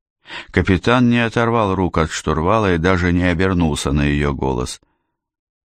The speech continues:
«Там мелькнуло какое-то здание»,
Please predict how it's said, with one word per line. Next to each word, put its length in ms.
«Там 280
мелькнуло 720
какое-то 720
здание», 680